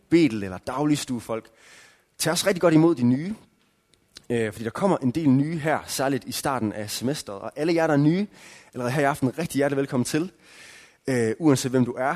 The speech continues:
så er du velkommen her. Og vi, øh, vi elsker at have nye, og vi elsker at, øh, være den her familie, hvor der kommer nye til. Øh, så rigtig hjertelig velkommen til. Og det, vi så skal snakke om i aften, er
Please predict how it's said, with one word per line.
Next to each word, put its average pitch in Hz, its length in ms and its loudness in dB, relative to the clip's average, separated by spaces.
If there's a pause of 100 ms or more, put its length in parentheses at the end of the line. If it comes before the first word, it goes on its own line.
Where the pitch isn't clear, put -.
(140)
så - 280 -6
er 104 280 -8 (460)
du 147 80 -2
velkommen 147 420 0
her. 147 120 -4 (600)
Og 113 160 -6
vi, 135 240 -2
øh, 101 340 -2 (800)
vi 151 180 -4
elsker 156 280 0 (500)
at 101 60 -6
have 120 120 0
nye, 131 220 0 (400)
og 120 100 -8
vi 139 100 -4
elsker 151 360 -2 (260)
at, 98 260 -6
øh, 85 60 -14 (440)
være 156 140 -2
den 175 60 2
her 165 80 -2
familie, 139 380 0 (140)
hvor 117 140 -4
der 104 60 -4
kommer 110 220 -2
nye 123 120 2
til. 117 280 -10 (680)
Øh, 104 160 -8
så 120 120 -6
rigtig 135 160 -6
hjertelig 120 200 -2
velkommen 113 220 -6
til. 101 140 -10 (840)
Og - 140 -10
det, 240 240 6
vi 165 40 -4
så 185 120 0
skal 165 140 -6
snakke 147 260 0
om 143 120 2 (100)
i 170 240 -4
aften, 123 320 -10 (920)
er 147 260 4